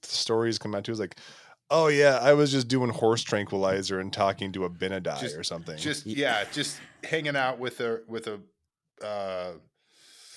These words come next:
Speaker 2: oh, what do you even call that? The, uh, the fortune teller.
Speaker 3: Yeah, the second.
Speaker 2: <laughs> And doing
Speaker 3: Yeah.
Speaker 2: ketamine.
Speaker 1: You're
Speaker 3: Dude,
Speaker 1: going to
Speaker 3: it's
Speaker 1: meet the Rocket Man,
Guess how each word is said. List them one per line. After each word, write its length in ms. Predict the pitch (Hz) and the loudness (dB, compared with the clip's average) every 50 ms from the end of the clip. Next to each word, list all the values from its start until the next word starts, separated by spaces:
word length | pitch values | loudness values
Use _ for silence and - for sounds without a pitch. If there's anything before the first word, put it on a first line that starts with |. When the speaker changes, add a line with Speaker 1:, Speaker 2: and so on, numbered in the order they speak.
| - - - - _ - - | -20 -20 -20 -20 _ -20 -16
Speaker 2:
oh, 60 | 117 | -14
what 140 | 117 110 117 | -10 -8 -8
do 60 | 117 | -8
you 80 | 107 101 | -8 -10
even 220 | 92 87 90 85 82 | -12 -12 -14 -16 -14
call 280 | - - 85 82 80 | -12 -10 -8 -8 -8
that? 280 | 80 80 78 78 - _ | -6 -8 -8 -10 -12 _
The, 280 | 87 85 82 80 82 82 | -14 -12 -12 -10 -8 -8
uh, 300 | 78 78 78 80 80 76 - _ _ _ _ _ _ - _ _ _ _ _ _ _ _ _ _ _ _ _ _ | -8 -8 -6 -8 -8 -10 -12 _ _ _ _ _ _ -20 _ _ _ _ _ _ _ _ _ _ _ _ _ _
the 120 | 95 95 | -14 -14
fortune 520 | - - - 110 95 107 - - 113 92 85 | -14 -12 -10 -8 -8 -6 -6 -8 -10 -10 -10
teller. 480 | - - 92 85 80 82 82 85 85 - _ _ _ _ _ _ _ _ _ - - | -8 -8 -8 -8 -8 -8 -8 -10 -12 -12 _ _ _ _ _ _ _ _ _ -14 -6
Speaker 3:
Yeah, 160 | - 98 95 | -2 0 0
the 60 | - | 0
second. 440 | - - 190 190 196 196 226 214 - - | 4 4 6 4 6 6 4 4 6 4
Speaker 2:
<laughs> 0 | |
And 200 | 220 220 180 147 | 2 2 2 0
doing 320 | 123 156 185 185 185 175 156 | 0 2 2 2 2 2 2
Speaker 3:
Yeah. 280 | 127 123 117 104 - | 4 4 4 4 4
Speaker 2:
ketamine. 520 | 123 143 139 120 107 104 98 104 123 135 123 | 2 -2 -2 -2 -6 -6 -6 -6 -8 -4 0
Speaker 1:
You're 160 | 135 151 147 | 0 0 2
Speaker 3:
Dude, 120 | 143 156 | 4 4
Speaker 1:
going 140 | 156 151 156 | 6 6 4
to 140 | 156 - 135 | 4 4 4
Speaker 3:
it's 200 | 143 147 147 151 | 4 6 6 4
Speaker 1:
meet 160 | 151 147 - - | 2 2 0 0
the 140 | 139 131 | 0 0
Rocket 500 | 117 123 131 147 170 185 - - 135 110 113 | 4 6 8 8 8 6 4 0 -2 0 2
Man, 640 | 120 117 113 110 107 107 107 110 110 110 110 110 | 2 4 4 4 4 2 0 -2 -4 -4 -6 -8